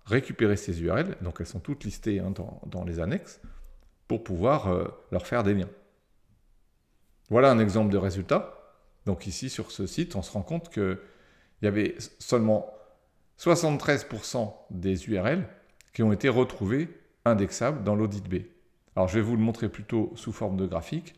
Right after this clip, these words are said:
Voilà ce que ça donne. Donc en nombre d'U R L, ici, on devrait avoir cent pour cent, hein, dans, dans, dans la partie bleue, le groupe un. Et pourtant, là, on n'a que, euh, à peine les trois quarts.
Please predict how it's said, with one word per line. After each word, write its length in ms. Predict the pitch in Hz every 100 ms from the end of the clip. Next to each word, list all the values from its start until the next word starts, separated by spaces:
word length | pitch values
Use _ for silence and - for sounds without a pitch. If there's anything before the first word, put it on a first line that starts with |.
| -
Voilà 160 | 110
ce 80 | 110
que 100 | -
ça 160 | - 90
donne. 300 | 123 202 117 - _ _ _ _
Donc 200 | - 110
en 80 | 120
nombre 260 | 120 160 156
d'U 180 | 120 107
R 100 | 95
L, 240 | 190 208 - - - - -
ici, 500 | 107 - 170 - -
on 120 | 123
devrait 300 | 104 113 131
avoir 440 | 127 123 123 110 80
cent 200 | - 135
pour 240 | 107 -
cent, 320 | - 160 - - _
hein, 140 | - 123
dans, 200 | 101 90
dans, 440 | 92 90 87 85
dans 100 | 95
la 80 | 87
partie 300 | 85 90 -
bleue, 240 | 92 131 220
le 100 | 104
groupe 280 | 92 104 -
un. 180 | 190 - - - _ _ _ _ _ -
Et 80 | 92
pourtant, 320 | 95 165 175
là, 80 | 156
on 40 |
n'a 100 | 117
que, 120 | -
euh, 560 | 113 110 101 98 117 135
à 60 |
peine 160 | 127 143
les 80 | 120
trois 200 | - 113
quarts. 380 | - - -